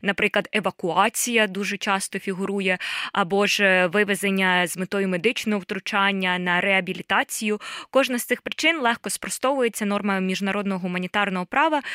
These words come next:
оскільки Російська Федерація не дотримується тих обов'язків, яких би мала дотримуватися задля того, щоб ці процеси були визнані легітимними.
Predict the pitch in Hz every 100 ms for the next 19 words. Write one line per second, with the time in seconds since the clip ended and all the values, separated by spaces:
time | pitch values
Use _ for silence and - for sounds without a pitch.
0 | - 196 - 226 - 190 - 185 190 190
1 | 190 262 - - 208 214 214 - 214 185
2 | 175 175 170 175 170 180 285 262 - 220
3 | 175 196 175 180 180 170 165 - 233 269
4 | 220 208 - 190 - - - - 202 175
5 | - 247 208 - 175 175 202 - - 196
6 | 208 185 175 165 170 180 165 160 156 -
7 | - 175 180